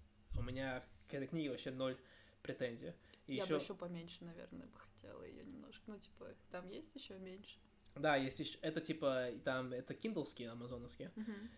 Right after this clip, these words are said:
Speaker 1: Есть три тира, это посередине.
Speaker 2: Мгм,
Speaker 1: А,
Speaker 2: мгм.
Speaker 1: тот, который ещё дороже, он сделан из железа, и он чуть побольше. Тот, который подешевле, он вроде чуть меньше. Ну, я не знаю,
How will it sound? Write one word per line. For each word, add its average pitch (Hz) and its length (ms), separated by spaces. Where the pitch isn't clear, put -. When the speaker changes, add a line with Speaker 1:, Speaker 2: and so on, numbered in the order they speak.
Speaker 1:
Есть 131 320
три 156 240
тира, 202 320
это 131 480
посередине. 135 580
Speaker 2:
Мгм, 208 200
Speaker 1:
А, 120 520
Speaker 2:
мгм. - 80
Speaker 1:
тот, 139 140
который 131 320
ещё 131 180
дороже, 156 340
он 120 140
сделан 123 380
из 123 240
железа, 143 460
и 123 120
он 123 340
чуть - 160
побольше. 135 500
Тот, - 120
который 135 260
подешевле, 170 500
он 127 80
вроде 131 160
чуть - 140
меньше. 131 280
Ну, 127 120
я 143 120
не 175 100
знаю, 151 280